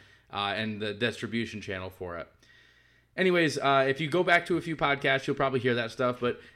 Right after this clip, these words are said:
I'm really, this whole podcast, the purpose of this is for me to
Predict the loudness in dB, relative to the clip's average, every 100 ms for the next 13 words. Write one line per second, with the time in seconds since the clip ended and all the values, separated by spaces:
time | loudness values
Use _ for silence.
0 | -2 2 8 8 8 4 -6 -20 _ -20
1 | -2 2 2 4 2 2 2 2 0 0
2 | 0 0 -2 2 2 2 0 -2 -6 -4
3 | -2 -2 -4 -6